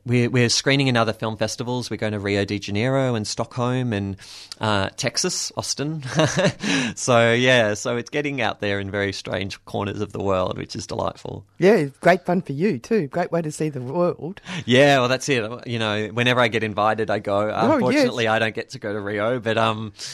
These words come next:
Speaker 1: but a lot of the other places I, I get to go to. It was wonderful being in Korea and, yeah, and
Speaker 2: How
Speaker 1: they
Speaker 2: did they like it?
Speaker 1: They loved it. You know, I mean, Korea, s-, there's such great Korean cinema right now
Speaker 2: Yeah, there
Speaker 1: with The
Speaker 2: is.
Speaker 1: Handmaiden and The
Speaker 2: Yeah.
Speaker 1: Wailing and Train to Busan. And, um,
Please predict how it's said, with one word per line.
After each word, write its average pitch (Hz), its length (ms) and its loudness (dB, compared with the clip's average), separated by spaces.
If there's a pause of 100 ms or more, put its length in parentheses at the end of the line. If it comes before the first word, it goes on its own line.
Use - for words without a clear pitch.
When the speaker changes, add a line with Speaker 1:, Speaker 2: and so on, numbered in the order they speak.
(120)
Speaker 1:
but - 320 0
a 120 160 2
lot 117 180 2
of 104 60 -2
the 104 80 -2
other 104 140 -2
places 98 360 -4
I, 95 160 -6
I 104 100 -6
get - 240 -10
to - 60 -14
go 87 180 -8
to. 101 320 -4
It - 80 -6
was 101 200 -8
wonderful 107 360 -2
being 98 220 -2
in 95 120 -6
Korea 98 580 -2
and, 95 280 -8 (460)
yeah, 110 380 4
and 113 140 0
Speaker 2:
How 110 80 6
Speaker 1:
they 110 80 2
Speaker 2:
did 233 80 -4
they 269 200 -2
like 311 300 -8
it? 147 100 -18 (360)
Speaker 1:
They 143 160 4
loved 160 360 2
it. 104 240 -4
You 127 100 -6
know, 120 120 -2
I 117 160 -4
mean, 131 140 -6
Korea, 160 500 -4
s-, - 220 -10
there's 123 160 -8
such - 360 -8
great 110 180 -4
Korean 101 380 -6
cinema 104 320 -6
right 95 240 -8
now 185 100 4
Speaker 2:
Yeah, 226 80 8
there 156 140 2
Speaker 1:
with 208 140 0
The - 60 -2
Speaker 2:
is. 98 60 -8
Speaker 1:
Handmaiden 98 680 -6
and 92 120 -6
The 90 80 -4
Speaker 2:
Yeah. 202 220 4
Speaker 1:
Wailing 101 300 -2
and 90 80 -8
Train 98 220 -8
to 92 80 -10
Busan. 98 560 -2
And, 92 140 -6 (320)
um, 101 420 2